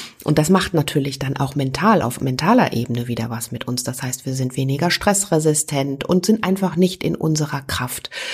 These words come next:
Und das ist natürlich wichtig, damit du dein Leben auch, ja, nach deinen Vorstellungen leben kannst. Wer möchte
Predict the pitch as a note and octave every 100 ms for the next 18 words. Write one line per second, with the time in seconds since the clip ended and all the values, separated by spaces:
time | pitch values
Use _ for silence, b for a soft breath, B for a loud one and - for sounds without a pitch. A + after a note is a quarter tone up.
0 | B B B D#3 D3+ - _ _ _ _
1 | - E3+ A#3 - - - D#3+ D#3 D3 D#3
2 | D#3 D3+ D3+ - - _ _ E3 D#3+ B3+
3 | - - C3 G3+ - D#3+ D3 F#3+ G3 F#3
4 | F3+ F#3 - D#3 D#3 D3 E3+ B3 F3+ D3
5 | - C#3 D#3 D3 D#3+ F#3 D#3 - D#3+ D#3+
6 | D#3 A3+ E4 - B2 C3 B2+ B2+ B2+ C3
7 | - B2+ C3 C3+ - D3+ E3 E3+ E3 F3+
8 | F3+ - E3+